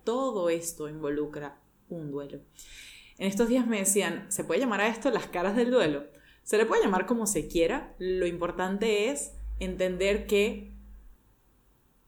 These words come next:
no solamente cuando se muere un familiar perdemos a alguien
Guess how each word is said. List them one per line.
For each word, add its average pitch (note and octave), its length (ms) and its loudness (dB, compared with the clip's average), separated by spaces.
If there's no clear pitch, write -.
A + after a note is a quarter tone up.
no G#3+ 460 6
solamente B3 720 4
cuando G#3 260 0
se F#3 200 0
muere F#3+ 440 0
un G#3 160 -2
familiar F3+ 720 -2
perdemos G3 560 2
a D3+ 200 0
alguien C#3 500 -4